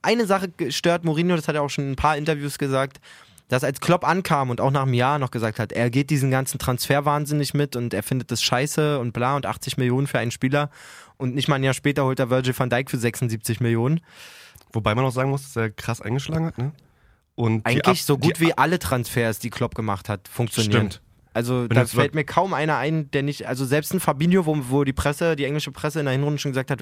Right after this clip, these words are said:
Speaker 1: oh, vierzig Millionen für den und so, selbst der hat eine Top-Rückrunde gespielt, also pff.
Speaker 2: Ja, mit zweiundzwanzig Gegentoren nur, Liverpool auf jeden Fall, äh,
Speaker 1: Ja.
Speaker 2: Bestwert mit Man City zusammen.
Speaker 1: Zusammen, ja.
Speaker 2: Also das ist schon
Speaker 1: Top-Offensive,
Speaker 2: Ja.
Speaker 1: ich glaube, Salah, wenn ich mich nicht irre, mit Aubameyang vorne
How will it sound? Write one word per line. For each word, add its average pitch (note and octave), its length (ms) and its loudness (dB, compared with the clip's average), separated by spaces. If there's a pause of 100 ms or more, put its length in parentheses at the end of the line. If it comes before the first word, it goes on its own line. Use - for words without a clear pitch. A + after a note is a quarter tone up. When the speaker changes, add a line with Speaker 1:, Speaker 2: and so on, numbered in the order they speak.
(120)
Speaker 1:
oh, C#3+ 340 0 (260)
vierzig - 440 0
Millionen C#3+ 320 2
für D3+ 100 -2
den C3+ 180 -2
und C3+ 80 -4
so, B2+ 80 -8
selbst A#2+ 240 -4
der C3 60 2
hat C3 80 0
eine C3 80 -8
Top-Rückrunde C#3 560 0
gespielt, C3+ 480 -4
also G#2+ 200 -4
pff. - 160 -6
Speaker 2:
Ja, G#2+ 200 0 (260)
mit G#2+ 160 -2
zweiundzwanzig A#2+ 640 -2
Gegentoren C3+ 440 0
nur, C#3+ 300 0
Liverpool C#3 460 -2
auf A#2 140 -4
jeden B2 160 -2
Fall, A2+ 680 -2 (140)
äh, C3 60 -8
Speaker 1:
Ja. C3 120 -4
Speaker 2:
Bestwert C#3 520 0
mit C3+ 160 -4
Man C3+ 160 0
City D3 240 -4
zusammen. C#3+ 340 -2
Speaker 1:
Zusammen, B2 400 -6
ja. A2 200 -6 (760)
Speaker 2:
Also G#2+ 220 0
das G2 140 -6
ist A#2 120 -4
schon A#2+ 320 0 (460)
Speaker 1:
Top-Offensive, C#3+ 600 0
Speaker 2:
Ja. D3 60 2
Speaker 1:
ich - 80 -4
glaube, C#3 500 0
Salah, C3 380 -2
wenn C#3 140 -4
ich C3 100 -10
mich C#3+ 120 -6
nicht C3+ 120 -6
irre, D3 220 -8
mit C#3 160 -6
Aubameyang C3+ 580 -6
vorne F3+ 580 -8